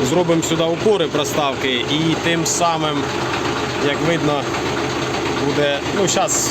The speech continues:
впритик проходить, конечно, якщо більше нагрузить, то буде закусувати скат на поворотах. А так піднімемо, зробимо упори, щоб воно упиралося.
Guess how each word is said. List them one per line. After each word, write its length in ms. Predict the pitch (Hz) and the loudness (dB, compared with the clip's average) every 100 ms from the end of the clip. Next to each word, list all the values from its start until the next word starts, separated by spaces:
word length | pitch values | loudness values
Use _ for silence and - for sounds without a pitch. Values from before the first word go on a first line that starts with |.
| - - | -2 -2
впритик 360 | - 170 - 175 | -2 -2 0 -2
проходить, 540 | - 175 - 247 156 | 0 -2 0 0 0
конечно, 380 | 131 135 127 151 | 0 -2 -2 0
якщо 180 | 156 170 | 0 0
більше 300 | 170 185 165 | 0 0 0
нагрузить, 460 | 160 160 170 185 175 - - - - - - | 0 0 2 0 -2 -4 -4 -4 -4 -4 -2
то 60 | |
буде 280 | 143 156 151 | 0 2 2
закусувати 560 | 147 151 165 - 143 139 | 0 0 0 2 2 0
скат 340 | - 147 135 | 0 -2 0
на 80 | 139 | -2
поворотах. 560 | 127 139 139 135 123 113 - - - - - - - - - - - 131 | 0 2 2 2 0 -2 -4 -4 -4 -4 -4 -4 -4 -4 -4 -4 -4 -2
А 40 | |
так 140 | 127 147 | -2 -2
піднімемо, 600 | 165 151 175 160 135 127 | -4 -2 0 0 0 0
зробимо 300 | 139 135 135 - | 0 0 0 0
упори, 280 | 156 165 127 | 2 2 0
щоб 160 | - 123 | -2 0
воно 300 | 127 131 120 - - - - - - - - - - - | 0 0 -2 -4 -6 -6 -6 -6 -6 -6 -6 -6 -6 -4
упиралося. 720 | 123 135 147 151 131 - 127 | -2 0 0 0 -2 -4 -4